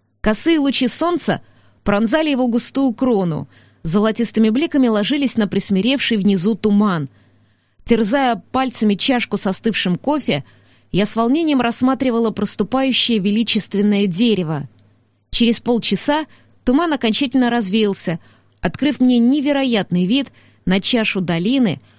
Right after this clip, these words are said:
в центре которой уже было четко различимо и Дайн-Сури,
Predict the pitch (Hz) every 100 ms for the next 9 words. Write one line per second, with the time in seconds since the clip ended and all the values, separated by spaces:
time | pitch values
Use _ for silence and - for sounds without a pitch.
0 | _ - 170 - 269 269 269 247 233 320
1 | 294 - 233 196 226 220 214 202 320 285
2 | 269 226 214 214 - 277 254 - 220 185
3 | 240 240 240 - 294 214 160